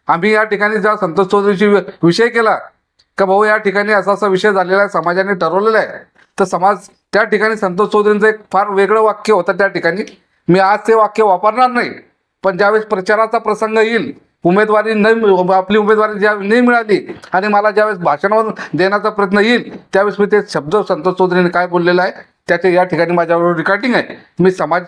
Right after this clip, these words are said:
म्हणजे आम-, तुमच्या समाजाला काय समजतात त्याबाबत मी असा खुलासा करेल, हे लक्षात घ्या. अरे, वीस वर्ष झाले नगरपालिका,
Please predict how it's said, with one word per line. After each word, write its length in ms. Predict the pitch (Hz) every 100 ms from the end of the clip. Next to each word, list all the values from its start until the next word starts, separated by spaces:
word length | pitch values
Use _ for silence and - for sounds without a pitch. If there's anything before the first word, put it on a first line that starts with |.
| 175
म्हणजे 220 | 160 180
आम-, 160 | 185 175
तुमच्या 200 | 170 156 185
समाजाला 360 | 156 165 180
काय 180 | 170 196
समजतात 400 | 190 185 165 165 - -
त्याबाबत 400 | - 180 180 175
मी 100 | 175
असा 160 | 165 156
खुलासा 340 | - 135 139
करेल, 220 | 135 135 110 - -
हे 100 | 165
लक्षात 240 | 160 160
घ्या. 180 | 123 104 - _ _ _ _ _ _ _ _
अरे, 160 | 160 220 -
वीस 260 | 180 214 240
वर्ष 220 | 240 220
झाले 360 | 226 196 214 226 - _ _ _ _ _ _
नगरपालिका, 640 | 156 185 226 226 226 226